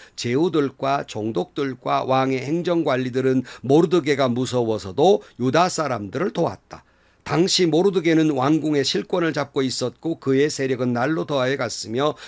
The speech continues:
그의 명성은 전국 방방곡곡에 퍼졌다. 유다 사람들은 그들의 원수를 다 칼로 쳐 죽여 없앴으며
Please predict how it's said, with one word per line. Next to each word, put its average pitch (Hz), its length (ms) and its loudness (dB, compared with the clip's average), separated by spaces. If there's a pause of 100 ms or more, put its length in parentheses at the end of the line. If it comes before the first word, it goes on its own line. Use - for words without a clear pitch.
그의 131 180 2
명성은 160 560 2
전국 160 400 -2
방방곡곡에 131 960 -4
퍼졌다. - 600 -10 (300)
유다 139 160 0
사람들은 139 640 2
그들의 151 260 2
원수를 160 600 2
다 151 140 -2
칼로 175 420 -4
쳐 151 160 -4
죽여 139 280 -4 (540)
없앴으며 120 760 -4